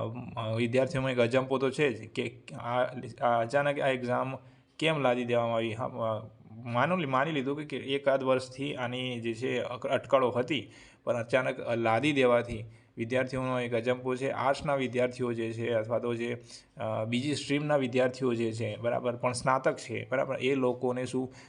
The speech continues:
ઓફિસ આસિસ્ટન્ટ બનવાનો હક નથી? શું એ લોકોને, અ, સામાન્ય ક્લાર્ક બનવાનો હક નથી? જેમનું કહી શકાય કે મારું એવું માનવું છે કે પચાસ ટકાથી ઓછું ગણિત, રિઝનિંગનું મા-, માપદંડ હોવું જોઈએ. બીજા વિષયોને સમાવેશ અને ન્યાય મળવો જોઈએ, બીજા વિષયો સમાવેશ કરવો જોઈએ.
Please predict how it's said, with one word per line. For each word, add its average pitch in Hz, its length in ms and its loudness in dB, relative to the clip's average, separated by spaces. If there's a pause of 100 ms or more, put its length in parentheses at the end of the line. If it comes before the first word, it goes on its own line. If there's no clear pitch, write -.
(140)
ઓફિસ 123 300 2
આસિસ્ટન્ટ 123 460 0
બનવાનો 117 320 0
હક 110 180 -4
નથી? 120 420 -2
શું 127 160 -2
એ 120 120 2
લોકોને, 120 460 -2 (280)
અ, 120 100 0
સામાન્ય 135 460 2
ક્લાર્ક 127 340 2
બનવાનો 120 540 -2
હક 113 260 0
નથી? 117 340 -8 (200)
જેમનું 135 440 -4 (200)
કહી 127 120 0
શકાય 139 280 0
કે 139 100 -4
મારું 131 340 2
એવું 147 140 -2
માનવું 127 240 -4
છે 139 120 -8
કે 135 60 -2
પચાસ 139 600 -2
ટકાથી 123 580 -2
ઓછું 127 480 -2 (240)
ગણિત, 131 240 -4
રિઝનિંગનું 123 680 -6
મા-, 117 380 -6
માપદંડ 120 420 2
હોવું 117 200 0
જોઈએ. 139 120 0
બીજા 127 280 4
વિષયોને 123 520 0
સમાવેશ 117 520 0
અને 120 220 -2
ન્યાય 113 260 0
મળવો 117 300 0
જોઈએ, 127 260 -4
બીજા 117 300 -2
વિષયો 117 360 -2
સમાવેશ 110 440 -2
કરવો 120 300 0
જોઈએ. 135 280 -4